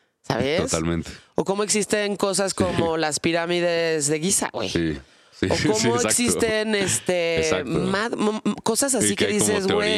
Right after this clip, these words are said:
Speaker 2: teorías de, pues, es que es esto, o sea, ¿no? Y, pues, sí tienen que ver con estudios, y yo creo que sí, o sea, claro que hay un estudio, claro que está como, como explicado, pero al
Speaker 1: Güey.
Speaker 2: final,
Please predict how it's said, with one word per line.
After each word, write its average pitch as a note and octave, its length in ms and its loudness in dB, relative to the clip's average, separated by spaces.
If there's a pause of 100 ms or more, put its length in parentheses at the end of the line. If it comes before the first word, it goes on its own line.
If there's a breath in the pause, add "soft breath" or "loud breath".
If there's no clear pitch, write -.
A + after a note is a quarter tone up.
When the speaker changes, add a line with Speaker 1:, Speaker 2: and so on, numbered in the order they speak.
Speaker 2:
teorías E2+ 180 0
de, E2 120 -2
pues, G2 240 -4
es - 60 -4
que - 80 -2
es F#2+ 120 -2
esto, F#2+ 280 -2
o D#2+ 40 -2
sea, D#2+ 200 -2
¿no? A2+ 200 0
Y, G2 140 0
pues, - 220 -4
sí D3 60 0
tienen D#3 180 -2
que C#3 100 0
ver B2 120 -4
con A#2+ 140 -2
estudios, A2+ 540 0
y F2 60 0
yo F#2 100 2
creo A2 160 -4
que - 80 -4
sí, - 140 -2
o C#2+ 80 -2
sea, D#2 260 -2 (580 loud breath)
claro C3+ 220 0
que - 80 0
hay C3+ 60 0
un B2+ 100 2
estudio, G#2 340 0
claro G#2+ 220 -2
que - 80 -14
está F#2 220 -2
como, E2+ 340 0
como E2 200 -2
explicado, - 360 -2
pero - 140 2
al - 60 0
Speaker 1:
Güey. - 100 0
Speaker 2:
final, G#2 360 0